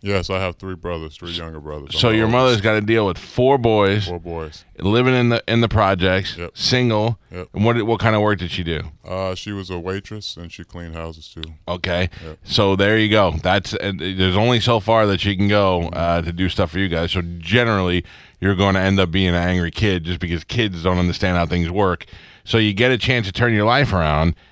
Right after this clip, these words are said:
Speaker 2: and, uh, and how quickly does that happen? How quickly do you start? Like, what do you have to do?
Speaker 1: Uh, well, I went to the boys' ranch, and it wasn't an easy transition.
Speaker 2: Yeah.
Speaker 1: It was my first time ever,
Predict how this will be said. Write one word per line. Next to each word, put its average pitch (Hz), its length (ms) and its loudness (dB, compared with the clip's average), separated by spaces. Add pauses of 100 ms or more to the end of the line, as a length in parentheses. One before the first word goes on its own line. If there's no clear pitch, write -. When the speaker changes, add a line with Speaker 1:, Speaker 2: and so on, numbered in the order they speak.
(160)
Speaker 2:
and, 98 200 2
uh, 95 220 0
and 98 160 0
how 104 140 2
quickly 104 340 -2
does 90 180 0
that 95 180 2
happen? 73 280 -2
How 92 160 0
quickly 95 320 -8
do 85 80 -6
you 85 120 -6
start? 87 460 0
Like, 87 160 -8
what 104 80 0
do 104 60 0
you 98 80 4
have 87 100 0
to 82 80 -10
do? 82 300 -4 (380)
Speaker 1:
Uh, 104 460 -8 (220)
well, 101 160 -8
I 101 80 -4
went 104 320 -8
to 104 220 -8
the 98 100 -10
boys' 98 380 -6
ranch, 101 360 -8
and 87 240 -14
it 90 140 -10
wasn't 98 340 -6
an 90 80 -10
easy 90 240 -10
transition. 87 760 -12
Speaker 2:
Yeah. 73 220 0
Speaker 1:
It - 40 -2
was 80 80 -6
my 85 180 -10
first 92 320 -12
time 90 280 -10
ever, 85 320 -14